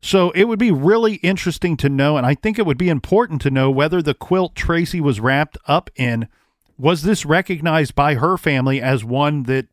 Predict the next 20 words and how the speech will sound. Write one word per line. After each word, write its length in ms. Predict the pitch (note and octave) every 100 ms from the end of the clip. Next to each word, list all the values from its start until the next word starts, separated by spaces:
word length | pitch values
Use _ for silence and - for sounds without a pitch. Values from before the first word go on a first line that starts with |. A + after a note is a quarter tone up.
| -
belonged 460 | C3+ C#3 D3 D3
to 180 | - D3+
her 320 | C3+ D#3 D#3
or 220 | - D3
the 100 | D3
family? 520 | B2+ E3 F#3+ A#2+ D2+ _ _ _ _ _
Or 200 | D#3+ F3
is 100 | C#3+
this 160 | F3 -
something 380 | G3+ F#3+ G3+
that 160 | F3 D#3
we 100 | F#3+
can 220 | F3 F3+
put 180 | - F#3+
up 160 | F#3 -
there 140 | D#3+
and 120 | D3
say, 160 | - D#3
"Look, 340 | D#3+ D3 - _ _ _ _ _ _ _ _
this, 320 | B2 C#3+ G3+